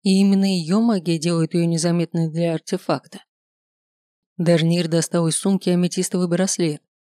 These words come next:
и надел его себе на запястье. Он защитит его от магии ведьмы, если та каким-то образом вырвется из-под контроля.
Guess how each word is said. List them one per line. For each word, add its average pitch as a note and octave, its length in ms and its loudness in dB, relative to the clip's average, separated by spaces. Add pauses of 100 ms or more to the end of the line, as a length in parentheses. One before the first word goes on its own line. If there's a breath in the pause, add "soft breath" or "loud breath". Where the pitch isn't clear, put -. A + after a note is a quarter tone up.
(140)
и G#3 80 2
надел G3 400 2
его F#3 260 -2
себе E3 280 0
на E3 120 2
запястье. D#3 680 -4 (760)
Он A3 180 4
защитит A#3 500 0
его D#3 180 0
от D3+ 120 -2
магии E3 360 0
ведьмы, E3 380 -4 (240)
если A3 280 0
та G3 140 0
каким-то E3+ 420 -2
образом E3 480 0
вырвется F3 440 -2
из-под E3+ 260 -4
контроля. F#3 600 0